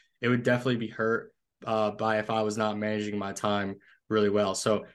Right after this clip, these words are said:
time management is big, like, really anticipate, um, you being in the position you're in today. I think that that's really profound, and it's just really important, that self-actualization of, it's like, you're, you're at, I was in one place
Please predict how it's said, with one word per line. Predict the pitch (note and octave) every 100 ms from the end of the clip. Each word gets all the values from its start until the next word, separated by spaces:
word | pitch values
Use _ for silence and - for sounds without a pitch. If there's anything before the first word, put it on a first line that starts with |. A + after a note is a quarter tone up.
| _ -
time | D#3 E3+
management | E3+ F3 F3 E3+ D3+
is | C3
big, | B2 C3+ C#3+ C3+
like, | A#2 A2
really | A#2+ D3+ E3
anticipate, | D3+ D3 C3+ C#3 D3+ C#3 C3+ - - _ -
um, | A#2 A2+
you | A2 B2+ D3
being | C3+ C#3 C3
in | B2+
the |
position | B2 A#2+ B2+ B2 C3+
you're | B2
in | B2 A#2+
today. | A#2 A2+ A#2
I | A2 G#2+
think | B2+ A#2+
that | A2
that's | A2 A2 G#2+ - - _ _ _
really | A#2+ B2+
profound, | B2 B2 A2+ A2+ A2+ A2+ A2+
and | G#2+ G#2+
it's | A2 G#2+
just | A2
really | A#2+ A#2+
important, | A2+ G#2+ A#2+ A2+ A2
that | G#2+
self-actualization | - A#2 A2 A2+ A2+ A2+ G#2 G#2 A2 G#2+ G#2+ G#2 G2+ _ _ -
of, | G#2+
it's | G#2+
like, | A2 G#2+ A#2
you're, | B2 C#3
you're | D3+ E3
at, | F#3 G3 - - _ _
I | D3
was | E3 G#3+ F3+
in | G3 G3 D#3
one | C3+ D#3+ F3+
place | F3 E3+ F3+ - -